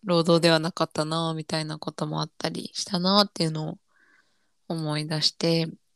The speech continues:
なんかその、ケアワークをする女性、働く男性みたいな枠組みが、その、工場労働が始まってから強く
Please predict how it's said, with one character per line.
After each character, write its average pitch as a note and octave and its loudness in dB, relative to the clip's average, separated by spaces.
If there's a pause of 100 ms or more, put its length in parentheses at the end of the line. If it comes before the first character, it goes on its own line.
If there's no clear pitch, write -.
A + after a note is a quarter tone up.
(200)
な F#3+ 0
ん - -2
か F3+ 0
そ F3 0
の、 E3+ -4 (1000)
ケ - 4
ア G#3+ 8
ワ A3 4
ー - -10
ク D#3+ -12
を D#3 -8
す F3+ -6
る F#3 -6
女 E3 -8
性、 E3+ -12 (100)
働 F3 -4
く F#3 0
男 E3 -2
性 E3+ -2
み E3 -10
た F3 -2
い E3 -4
な G3 0
枠 E3+ -2
組 E3 -2
み D#3+ -4
が、 E3 0 (540)
そ E3+ -2
の、 D#3+ -4 (720)
工 E3+ 4
場 E3 -2 (840)
労 F3 6
働 D#3 2
が D#3 -4
始 D#3+ 0
ま E3 -2
っ D#3+ -6
て - -8
か F#3 4
ら G#3 8 (140)
強 D#3+ 0
く G3 -8